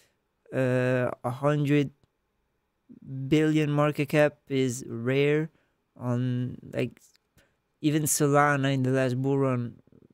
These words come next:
got to eighty billion. So I don't know if a random DeFi project can do hundred billion. Maybe if we have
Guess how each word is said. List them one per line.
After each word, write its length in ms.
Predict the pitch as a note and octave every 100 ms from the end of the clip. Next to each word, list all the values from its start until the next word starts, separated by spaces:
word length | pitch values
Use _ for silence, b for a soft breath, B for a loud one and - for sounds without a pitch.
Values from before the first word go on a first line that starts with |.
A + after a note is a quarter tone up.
| _ _ _ -
got 300 | B2+ A#2+ _
to 220 | - B2 -
eighty 340 | C#3 C3 B2+
billion. 480 | A#2 B2+ A#2 A#2 A2+
So 260 | - A2+ - b b b _
I 100 | B2+
don't 160 | B2+ C#3
know 100 | C#3
if 200 | C3 -
a 180 | B2
random 500 | A#2+ C3 C3 B2+ B2+
DeFi 340 | B2 A#2+ - B2
project 500 | - B2+ A#2+ A2 -
can 180 | A#2+ A#2+
do 240 | B2 A2+ b b b b b b _
hundred 340 | C#3 C#3+ C3+
billion. 500 | C#3+ E3+ D3+ D3+ D3+
Maybe 400 | D3 F#3+ D#3 D#3+
if 140 | D#3
we 100 | -
have 380 | C#3 C3+ C#3 A#2+